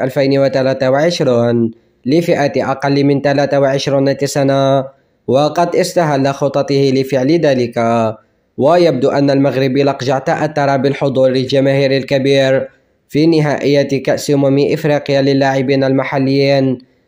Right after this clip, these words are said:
شان الجزائر ألفين واثنين وعشرون، ويريد أن يكون الأمر ذاته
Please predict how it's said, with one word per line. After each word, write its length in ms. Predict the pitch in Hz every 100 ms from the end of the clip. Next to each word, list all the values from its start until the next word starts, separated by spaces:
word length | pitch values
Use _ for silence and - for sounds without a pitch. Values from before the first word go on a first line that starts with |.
| _
شان 340 | - 147 131
الجزائر 760 | 131 127 156 135 143 - 139 143
ألفين 360 | 135 143 135
واثنين 420 | 135 135 135 131 127
وعشرون، 800 | 131 175 151 117 113 113 113 - _ _ _
ويريد 520 | 113 139 175 151 143 135
أن 220 | 117 135
يكون 360 | 139 135 135
الأمر 340 | 135 131 139 135
ذاته 760 | 131 139 135 135 135 135 135